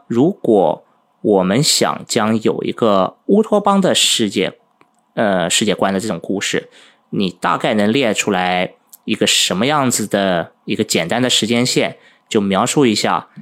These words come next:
这种，嗯，有乌托邦的世界观下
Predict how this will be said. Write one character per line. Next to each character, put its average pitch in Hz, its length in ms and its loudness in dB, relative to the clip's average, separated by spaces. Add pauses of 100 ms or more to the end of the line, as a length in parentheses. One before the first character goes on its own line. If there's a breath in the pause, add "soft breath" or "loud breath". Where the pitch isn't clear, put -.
这 120 140 0
种， 90 340 -2 (360)
嗯， 95 260 -8
有 92 360 0 (340)
乌 151 100 2
托 170 120 2
邦 170 160 2
的 156 80 2
世 - 240 0
界 110 520 0 (100)
观 107 440 0
下 - 360 -4